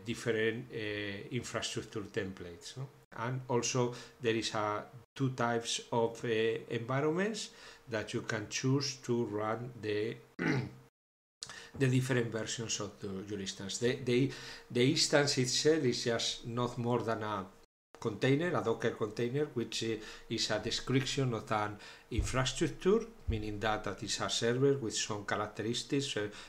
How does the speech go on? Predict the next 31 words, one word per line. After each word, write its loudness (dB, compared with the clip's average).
uh, 4
memory, 2
C 0
P -6
U, -2
hard 0
disk, -4
et -6
cetera, 0
and -2
a -2
language, 4
uh, 0
development -2
language 2
could -6
be, -2
um, -4
one 2
of -2
these 2
you 2
have 0
here, 6
Go, 2
P -4
H -2
P, 0
Java, 0
Python, -4
Node, -4